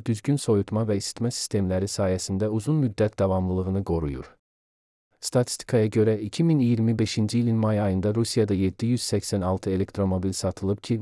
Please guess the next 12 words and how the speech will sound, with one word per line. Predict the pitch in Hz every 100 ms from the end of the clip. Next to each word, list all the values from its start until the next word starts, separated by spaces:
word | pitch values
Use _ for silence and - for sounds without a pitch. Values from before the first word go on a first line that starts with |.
| 110
bu | 131
da |
keçən | 131 113 - 110
ilin | 104 101
eyni | 117 127 127
dövrü | 110 104 110
ilə | 107
müqayisədə | 101 95 92 95 - 95 92
iyirmi | 95 101 107
səkkiz | - 90 - -
faiz | 98 92 87
azdır. | 87 90 - -